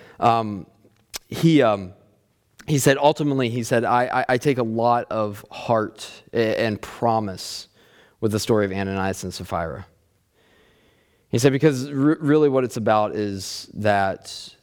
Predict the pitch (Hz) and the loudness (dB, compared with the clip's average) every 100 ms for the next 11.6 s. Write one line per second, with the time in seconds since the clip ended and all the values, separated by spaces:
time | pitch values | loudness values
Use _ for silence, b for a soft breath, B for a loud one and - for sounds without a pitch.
0 | _ _ - 120 143 135 131 127 123 113 | _ _ 0 4 4 2 0 0 0 2
1 | 110 117 113 110 - 107 101 101 101 98 | 2 2 0 -6 -2 0 2 0 -2 -4
2 | 104 101 98 104 107 104 98 107 113 104 | -2 0 -2 -4 -4 -2 0 0 0 -4
3 | 107 98 98 95 95 - _ b b b | -2 -2 -2 -6 -10 -18 _ b b b
4 | b - 101 98 95 98 110 113 110 - | b -6 -2 0 -2 0 0 2 -2 0
5 | 113 104 101 101 b b b b - 104 | 0 0 0 -6 b b b b -2 0
6 | 101 98 95 95 101 147 _ _ 107 104 | 0 -2 -4 -8 -12 -18 _ _ -4 0
7 | 107 104 101 117 - - - _ _ _ | 0 0 0 0 -4 -12 -20 _ _ _
8 | _ _ _ _ - 117 120 160 160 147 | _ _ _ _ -4 2 4 4 2 2
9 | 139 143 139 117 - 123 123 120 117 107 | 4 4 2 0 -2 -2 0 -2 -2 -2
10 | 107 107 110 104 98 - _ _ _ - | 0 0 0 -2 -8 -12 _ _ _ -6
11 | 104 92 - 90 90 - | -4 -2 -2 -2 -4 -10